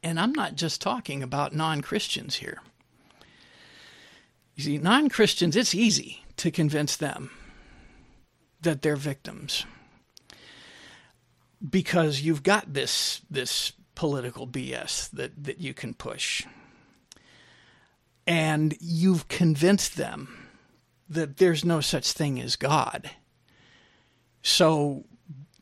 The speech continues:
by definition, if there's no such thing as God, then there's no such thing as Satan, right? So, you,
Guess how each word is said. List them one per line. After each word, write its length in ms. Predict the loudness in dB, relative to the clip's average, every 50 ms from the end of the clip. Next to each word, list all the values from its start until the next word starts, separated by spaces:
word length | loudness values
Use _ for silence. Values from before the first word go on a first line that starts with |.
| _ _ _ _ _ _ -8
by 420 | -8 -4 0 2 2 4 4 2
definition, 760 | 0 0 0 0 0 0 0 0 2 2 2 2 2 0 0
if 120 | -2 0 2
there's 200 | 2 2 2 2
no 120 | 2 2
such 280 | 2 0 0 0 -2 -2
thing 200 | 0 0 -2 -2
as 100 | -2 -2
God, 340 | 0 0 2 2 0 0
then 140 | 0 -2 -2
there's 180 | -2 -2 -4 -6
no 120 | -6 -6
such 240 | -6 -6 -6 -6 -6
thing 200 | -6 -8 -8 -8
as 100 | -4 -4
Satan, 540 | 0 4 4 6 4 4 2 -4 -12 -16 -16 -20 -20 -20 _ _ -14 -8
right? 300 | -4 -4 -4 -4 -4 -8 -12 _ _ _ _ _ -20 -20 -20 -20 -20 -20 -20 -20 -20 -20 -20 _
So, 160 | -14 -8 -6 -4
you, 680 | -4 -4 -6 -8 -8 -10 -12 -14 -14 -14 -14 -14 -16